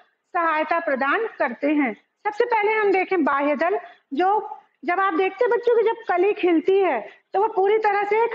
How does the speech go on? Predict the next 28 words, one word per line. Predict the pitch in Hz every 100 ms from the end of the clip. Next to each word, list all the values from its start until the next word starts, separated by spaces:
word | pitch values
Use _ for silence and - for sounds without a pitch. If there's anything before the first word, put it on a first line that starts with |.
| -
हरे | 339 392
कलर | 392 359 370
के | 381
आवरण | 311 285 311 320
में | 415
पैक | 415 359 349 349
रहती | 311 247 294 262
है, | 214 - - _ 453
तो | 466
उस | - 480 - 403 - - _ -
हरे | 359 440 480
आवरण | 392 359 381 392
से | 403 415
पुष्प | 359 359 - 381
के, | 359 339 - - - 294
ये | 392
हरा | 339 330 403
आवरण | 381 320 294 330 330
जो | 320
रहता | 302 277 277
है | 277 349
बाह्य | 294 254 285
दल | 262 269
का, | 269 277 262
बाह्य | 240 262 285 294
दल | 262 254
का, | 349 480 - - - 330
ये | 453